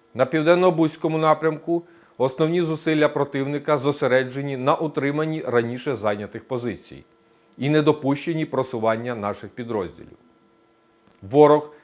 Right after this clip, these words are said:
здійснював обстріли із танків, ствольної та реактивної артилерії вздовж лінії зіткнення.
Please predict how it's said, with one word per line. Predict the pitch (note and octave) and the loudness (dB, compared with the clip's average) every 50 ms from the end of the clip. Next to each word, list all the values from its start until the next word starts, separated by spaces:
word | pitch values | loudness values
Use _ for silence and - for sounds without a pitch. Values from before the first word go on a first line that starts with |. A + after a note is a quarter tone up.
| _ - | _ -16
здійснював | G#2+ G#2 G#2 B2+ D#3 D#3+ D#3 D#3+ D#3+ D3+ D3+ D3+ D3+ D3+ - | -14 -8 -4 -2 -2 -2 -2 -2 2 2 2 2 2 0 2
обстріли | E3 D#3 D#3 D3 - - - C#3 C3+ C3+ C#3 - | 4 4 4 4 0 -4 -4 -2 -2 -2 -2 -4
із | - D3 C#3 | -4 -6 -6
танків, | - - - C#3 C3+ C3+ C3+ C3+ - C#3+ C3+ C3+ | -2 4 6 6 6 6 2 -2 -8 -8 -8 -10
ствольної | - - - C#3+ C#3 D3 C#3 C3+ C3 B2+ B2+ | -12 -12 -6 0 2 4 4 2 0 -4 -4
та | B2+ - | -2 -2
реактивної | C3 C3 B2+ C3 - C#3+ C3 C3 C3 B2+ | -2 -2 -2 -4 -6 -6 -4 0 0 0
артилерії | B2 B2+ - B2+ A#2+ B2 B2+ C3 C3+ C3+ C#3+ C#3+ - - _ _ _ _ | 0 0 -2 0 0 0 0 0 -2 -6 -8 -12 -14 -20 _ _ _ _
вздовж | G#2+ A2 G#2+ G#2 D3+ D#3 D3+ D3+ - B2+ | -14 -10 2 6 6 6 6 4 0 -4
лінії | B2 B2+ B2+ B2+ B2+ B2+ | -4 -4 -2 -2 -4 -4
зіткнення. | B2 A#2 B2 A2+ A#2+ - - G2 E2 D2+ - | -4 -4 -4 -6 -6 -8 -14 -16 -16 -16 -18